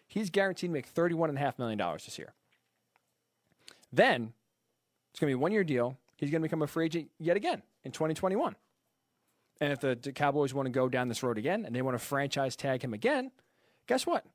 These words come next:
That money's going up. It's gonna be thirty-eight million dollars, and that's guaranteed. So the longer Dak Prescott goes unsigned,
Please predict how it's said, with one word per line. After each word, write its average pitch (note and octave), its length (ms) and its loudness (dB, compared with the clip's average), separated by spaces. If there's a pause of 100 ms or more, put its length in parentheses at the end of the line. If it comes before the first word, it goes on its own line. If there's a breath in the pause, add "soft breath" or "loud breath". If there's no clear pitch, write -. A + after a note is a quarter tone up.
(560)
That G#3+ 160 4
money's C4 260 0
going A3+ 240 2
up. - 160 -4 (200)
It's D#3 160 -4
gonna G3 100 2
be F#3 80 0
thirty-eight A#3 540 0
million B2+ 240 -2
dollars, E2+ 340 -6
and D3+ 100 -2
that's F#3+ 220 0
guaranteed. F#3 600 0 (3500 soft breath)
So - 140 2
the D3+ 100 2
longer A#3+ 400 0
Dak G#3+ 240 0
Prescott G#3+ 320 -2
goes F#3 180 0
unsigned, C#3 460 -4